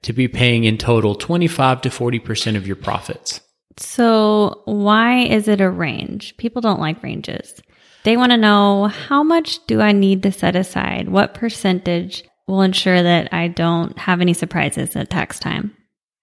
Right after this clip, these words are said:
Speaker 1: I know, and I wish I had an easy answer for you.
Speaker 2: <laughs>
Speaker 1: But what we can't predict is exactly how much money you'll make, and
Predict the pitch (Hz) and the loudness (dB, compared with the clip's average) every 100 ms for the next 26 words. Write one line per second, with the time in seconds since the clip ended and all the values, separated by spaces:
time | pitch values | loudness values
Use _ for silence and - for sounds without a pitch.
0 | _ - 131 120 110 98 - 135 160 170 | _ -4 0 0 0 0 0 4 6 6
1 | 151 147 131 127 120 110 101 95 90 - | 4 2 0 0 0 -2 -2 -4 -6 -10
2 | - 92 87 - - _ _ - - - | -12 -12 -14 -18 -20 _ _ -12 -6 0
3 | 214 135 123 - - - _ - 139 147 | 4 4 4 -2 -14 -20 _ -4 0 2
4 | 147 135 - 208 156 160 120 117 110 - | 2 0 0 0 0 -2 2 2 0 -2
5 | 123 117 113 113 113 - 147 160 160 147 | 0 0 0 -4 -4 0 0 2 2 2
6 | 147 147 120 107 101 95 87 98 - - | 0 -2 -2 -2 -2 -4 -4 -8 -10 -14
7 | - 113 110 | -6 -4 -4